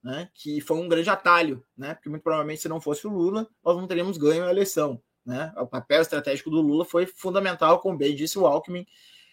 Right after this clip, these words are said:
na, eh, cerimônia de posse, né, então eu acho que, eh, apesar disso, não foi tão,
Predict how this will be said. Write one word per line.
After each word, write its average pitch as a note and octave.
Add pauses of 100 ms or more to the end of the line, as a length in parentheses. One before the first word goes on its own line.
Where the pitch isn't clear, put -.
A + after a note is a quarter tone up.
(120)
na, D#3+ (360)
eh, B2+
cerimônia D#3
de -
posse, - (220)
né, F#3+ (320)
então D3+
eu E3
acho -
que, E3+ (400)
eh, C3
apesar E3
disso, E3+
não F3
foi F#3+
tão, F#3+